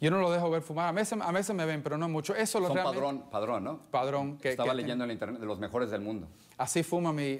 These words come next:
Speaker 1: mi abuelo y así fumaba mi abuelo. Yo trato de no fumar tanto como antes. No me permiten fumar dentro de la casa,
Speaker 2: Ya.
Speaker 1: obviamente, pero me recuerda mucho de mi abuelo, que siempre fumaba, a veces tres veces al día.
Speaker 2: Ya.
Speaker 1: Se sentaban en el portal de nuestra casa y me hablaba de historia, de política.
Speaker 2: A
Speaker 1: Fue una
Speaker 2: quien le decía
Speaker 1: inspiración
Speaker 2: papá,
Speaker 1: para
Speaker 2: ¿no?
Speaker 1: mí.
Speaker 2: Que fue su inspiración.
Speaker 1: Llévese un tabaco si quiere, Jorge.
Speaker 2: Gracias, senador. Le agradezco mucho y sobre todo que haya tenido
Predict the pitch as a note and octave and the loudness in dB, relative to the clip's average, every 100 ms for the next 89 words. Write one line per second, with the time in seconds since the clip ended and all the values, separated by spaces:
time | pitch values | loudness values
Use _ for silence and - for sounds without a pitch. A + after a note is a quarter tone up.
0 | C3+ C3 C3+ D3 C#3+ C#3+ C#3+ C3 C3+ - | -4 -2 2 2 2 0 -2 -4 -6 -4
1 | E3 E3+ D#3 D#3 D3 C#3+ D3+ D3 D#3+ G3 | -4 0 2 2 2 2 2 2 2 0
2 | D#3+ D3 G3 G3 F#3+ E3 D#3 D#3+ D3 D#3 | -2 0 0 2 0 0 0 -2 0 0
3 | D#3 D3 D3 D#3 D3+ D3+ F3 E3+ D#3+ E3 | 0 -2 0 0 0 2 2 0 -2 -2
4 | D#3 D3+ D3 C#3+ D3 D3+ C#3+ C3 C#3 C3+ | -4 -2 -2 -2 -2 0 0 0 -2 -4
5 | C#3+ C3+ C3 C3+ C#3 C3+ - - - - | -2 -2 -2 -4 -6 -8 -12 -20 -6 0
6 | D#3+ D3+ D3 C#3+ D#3+ E3 D#3+ D#3 D3+ C3+ | 2 2 0 0 0 0 -4 -4 -4 -4
7 | B2 B2+ C3 C3 B2+ - C#3+ D3 C#3+ C#3 | -2 -2 0 -2 -4 -4 -4 -4 -4 -2
8 | C3 B2+ A#2+ C3 C#3+ C3+ B2+ B2 C3+ B2 | 0 2 0 -2 -4 -4 -4 -4 -4 -4
9 | A#2+ C3 B2+ C3+ B2+ C#3 C#3+ C#3+ C3+ C3 | 0 0 0 -4 -2 2 2 0 -2 0
10 | C#3 C3+ B2+ C3 B2 C#3 - C3 A#2+ B2+ | 0 0 -4 -4 -2 -2 -2 -4 0 2
11 | C3+ B2+ A#2 C#3+ C#3+ C3+ B2 C3 C#3 C3+ | 2 0 -2 0 0 0 -2 -2 -2 -2
12 | C3 C#3+ C#3+ F#2 C3+ G#2+ G2+ G2 G2 G2+ | -4 -2 -2 0 0 0 0 0 0 -2
13 | G#2 - F2+ A2 G#2+ G#2 - E2+ - F2 | -6 -10 -4 -4 -4 -6 -6 -8 -8 -6
14 | C3 D3+ D#3+ E3+ D#3+ D3+ D3+ C#3 C3+ C3+ | 2 2 2 0 2 0 -2 -6 -6 -6
15 | A#2 A2+ G2+ F#2 E2+ D#2+ - G2 G2 A2 | -6 -8 -6 -6 -6 -8 -8 -2 0 2
16 | G#2+ A#2 A#2 B2+ B2 C3+ A2 G#2 F2+ B2 | 2 0 0 -2 -2 -2 -2 -2 0 0
17 | A#2+ A#2 A2+ A2 A2 A2 | 2 0 0 0 0 0